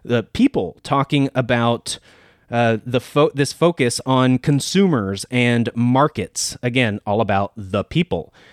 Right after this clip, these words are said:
And so with this, the collectivist approaches that are focused on the group, so let's say socialism, communism, and the like,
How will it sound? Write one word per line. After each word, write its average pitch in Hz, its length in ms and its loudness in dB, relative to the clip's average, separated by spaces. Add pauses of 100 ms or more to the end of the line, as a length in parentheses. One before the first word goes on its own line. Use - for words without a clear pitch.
(140)
And 156 480 2 (300)
so 143 640 2
with 208 280 0
this, 113 400 -4 (320)
the 165 480 0 (100)
collectivist 165 1040 0
approaches 127 840 -2
that 139 160 2
are 131 80 0
focused 135 320 -4
on 120 140 0
the 127 60 0
group, 123 500 0
so 123 120 -2
let's 117 200 0
say 123 100 2
socialism, 123 640 0
communism, 120 600 2
and 107 120 0
the 107 60 -2
like, 104 440 0